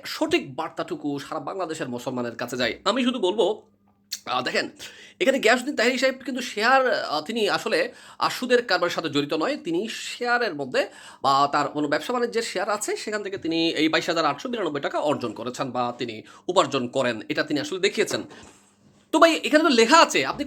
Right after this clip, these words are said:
কোন উদ্দেশ্যতে, যেহেতু পুরো কলামের মধ্যে সুদ আছে, সেজন্য ওই আমাদের সাংবাদিকরা সুদ শব্দটা উল্লেখ করেছে বা এগুলো বাদ দেয় না, এগুলো হচ্ছে বদমাশি, হলুদ সাংবাদিকতা।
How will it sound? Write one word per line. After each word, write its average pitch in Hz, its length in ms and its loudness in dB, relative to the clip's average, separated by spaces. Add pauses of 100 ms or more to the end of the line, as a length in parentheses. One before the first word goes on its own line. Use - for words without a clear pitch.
কোন 269 240 -4
উদ্দেশ্যতে, 220 420 -6
যেহেতু 277 300 -4
পুরো 285 260 -6
কলামের 294 400 -2
মধ্যে 262 220 -2
সুদ 269 180 -2
আছে, 269 200 4
সেজন্য 277 280 -4
ওই 233 320 -2
আমাদের 247 240 0
সাংবাদিকরা 247 460 -4
সুদ - 240 -8
শব্দটা 190 300 -6
উল্লেখ 233 180 0
করেছে 240 200 0
বা 208 80 0
এগুলো 147 180 -2
বাদ 139 180 2
দেয় 135 100 -2
না, 120 60 -4
এগুলো 160 180 -6
হচ্ছে 208 180 -8
বদমাশি, 175 300 -4
হলুদ 170 220 -6
সাংবাদিকতা। 120 600 -8